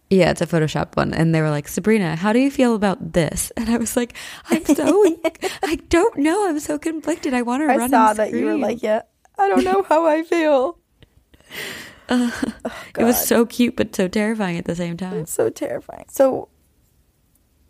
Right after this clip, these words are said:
Speaker 2: Veronica and her roommate slash best friend will hear voices in
Speaker 1: Mm.
Speaker 2: Veronica's room.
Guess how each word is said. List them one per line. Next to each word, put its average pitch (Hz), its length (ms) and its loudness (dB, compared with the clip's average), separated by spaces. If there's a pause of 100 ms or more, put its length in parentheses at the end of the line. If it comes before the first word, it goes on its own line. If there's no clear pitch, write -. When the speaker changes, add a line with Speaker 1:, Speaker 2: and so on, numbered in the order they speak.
(120)
Speaker 2:
Veronica 254 520 0
and 269 200 -2
her 247 180 0
roommate 220 640 -2 (240)
slash - 360 -4
best 208 300 -2
friend 208 500 0
will 202 100 -2
hear 214 580 2 (460)
voices 208 720 0 (160)
in 214 260 0
Speaker 1:
Mm. 214 40 -2
Speaker 2:
Veronica's 208 640 -2
room. 202 360 0